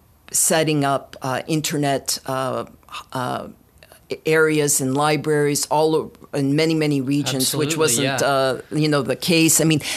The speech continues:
Speaker 1: there was a lot of good things done, you know, women's, um, organizations to protect the abuse of women and all kinds of things that were really,
Speaker 2: Absolutely,
Speaker 1: really
Speaker 2: yeah.
Speaker 1: well done.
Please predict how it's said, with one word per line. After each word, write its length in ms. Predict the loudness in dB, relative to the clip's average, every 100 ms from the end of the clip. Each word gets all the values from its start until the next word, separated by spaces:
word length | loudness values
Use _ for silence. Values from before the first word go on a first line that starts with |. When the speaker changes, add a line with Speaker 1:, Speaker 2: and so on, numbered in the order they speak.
| 0
Speaker 1:
there 80 |
was 320 | 4 4 4 2
a 80 |
lot 240 | 2 4 2
of 160 | 0
good 220 | -2 -4 -4
things 440 | -2 -2 0 -2
done, 340 | 0 -2 -2 -2
you 100 | -4
know, 80 |
women's, 680 | -2 -2 0 0 0 0 0
um, 480 | 0 0 0 -2 -6 -12 -20 -4
organizations 920 | -2 0 0 0 0 0 -2 -4 -4
to 100 | -6
protect 460 | -8 -8 -4 -4 -4
the 100 | -8
abuse 460 | -8 -4 -2 -2
of 200 | -2 -4
women 640 | -4 -2 0 0 -2 -2 -2
and 260 | -4 -8 -12 -2
all 160 | -2
kinds 320 | 0 -2 -2
of 80 | -4
things 440 | -4 -6 -6 -4 -4
that 200 | -4 -2
were 120 | -4
really, 340 | 0 0 0
Speaker 2:
Absolutely, 120 | -2
Speaker 1:
really 200 | -2 -2 -2
Speaker 2:
yeah. 60 |
Speaker 1:
well 160 | -2 -4
done. 280 | -4 -8